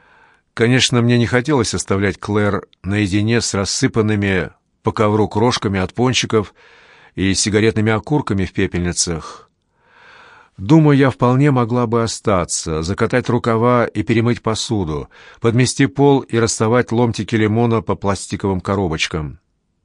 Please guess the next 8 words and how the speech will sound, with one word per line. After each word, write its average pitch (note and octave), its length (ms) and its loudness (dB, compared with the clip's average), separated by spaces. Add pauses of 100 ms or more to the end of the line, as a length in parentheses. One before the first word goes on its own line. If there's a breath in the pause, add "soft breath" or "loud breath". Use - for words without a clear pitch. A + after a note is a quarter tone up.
(880 loud breath)
Но, B2+ 140 2
знаете D3+ 400 4
ли, C3 80 2
мне B2+ 140 2
просто C#3+ 400 0
пришло B2+ 380 0
в A#2+ 80 -2
голову, A2 680 -2